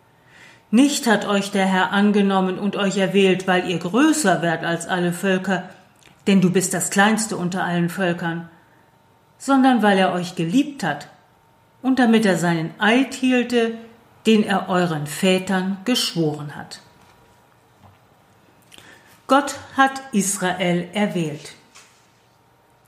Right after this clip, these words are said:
Bis heute ist diese Aussage der Grund für Neid. Warum Israel? Was ist an Israel besonders?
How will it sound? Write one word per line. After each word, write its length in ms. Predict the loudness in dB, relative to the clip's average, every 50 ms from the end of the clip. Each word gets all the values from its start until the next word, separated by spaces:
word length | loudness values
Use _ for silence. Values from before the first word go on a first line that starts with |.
| _ _ _ -20 -20 -10 _
Bis 240 | -2 0 0 0 2
heute 320 | 2 2 4 2 2 2 0
ist 280 | 0 0 -2 -2 0
diese 300 | 0 0 0 0 0 0
Aussage 600 | 2 2 2 2 0 2 2 2 2 2 2 0
der 160 | 2 0 -2
Grund 320 | -2 -2 0 2 2 0 0
für 220 | -2 -4 -4 -2
Neid. 420 | -2 -2 -2 -4 -4 -6 -10 -16 -20 _ _ _ _ _ _ _ _ _ _ _ _ _ _ _ _ _ _ _ 0
Warum 300 | 2 2 4 4 2 2
Israel? 600 | 0 0 -2 -2 -2 -2 -2 -2 -4 -4 -8 -10 -12 -16 -20 _ _ _ _ _ _ _ _ _ _
Was 320 | 0 2 2 2 0 -2 -2
ist 340 | 0 0 0 -2 -2 -4 -2
an 260 | 0 0 0 -2 -2
Israel 680 | -2 -2 -2 -2 -4 -4 -2 -2 -2 0 -2 -2 -2
besonders? 760 | -2 -4 -2 -2 0 -2 -2 -2 -6 -10 -12 -14 -16 -20 -20